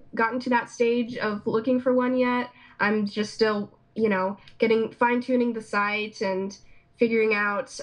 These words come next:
um, you know, the shipping process. I'm still, still getting used to things, but, um, yeah, that's definitely one of my next steps, and I'm really excited to, you know, start, um, start a course teaching people.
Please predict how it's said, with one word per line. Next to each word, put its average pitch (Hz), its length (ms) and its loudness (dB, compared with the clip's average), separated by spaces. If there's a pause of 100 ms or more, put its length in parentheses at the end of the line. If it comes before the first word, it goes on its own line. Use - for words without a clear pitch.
um, 196 460 -4 (260)
you 220 100 0
know, 185 160 0
the 190 80 -6
shipping 208 380 0
process. 196 1000 -2
I'm 202 140 0
still, 202 420 0 (300)
still 254 220 2
getting 226 280 0
used 220 380 -2
to 214 80 -2
things, 196 400 -2
but, - 340 -2
um, 190 500 -4
yeah, 226 320 4
that's 208 300 -6
definitely 202 500 -4
one 190 140 -2
of 196 80 -4
my 196 120 -2
next 180 320 -4
steps, 180 580 -6
and 175 320 -4 (520)
I'm 202 80 0
really 202 220 0
excited 196 500 -2
to, 180 380 -2
you 202 120 0
know, 170 160 0
start, - 680 -2 (300)
um, 185 320 -2
start 202 320 0
a 202 60 0
course 214 720 -4 (140)
teaching 233 360 0
people. 233 580 0